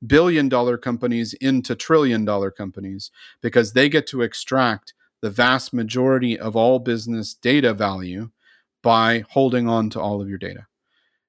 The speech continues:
And these giant cloud providers are extracting trillions of dollars of value from businesses because all of these businesses have come to believe that the only way for them to transact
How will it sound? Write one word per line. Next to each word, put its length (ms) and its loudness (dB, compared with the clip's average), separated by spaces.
And 100 -10
these 220 -2
giant 460 2
cloud 320 0
providers 480 -6
are 60 -8
extracting 840 -4
trillions 560 2
of 80 -6
dollars 440 0
of 120 -12
value 560 0
from 380 0
businesses 720 -4
because 360 0
all 200 4
of 100 -2
these 180 -4
businesses 640 -4
have 120 -8
come 240 -2
to 100 -6
believe 380 -2
that 140 -8
the 120 -8
only 220 2
way 140 4
for 140 -6
them 260 2
to 60 -6
transact 680 -4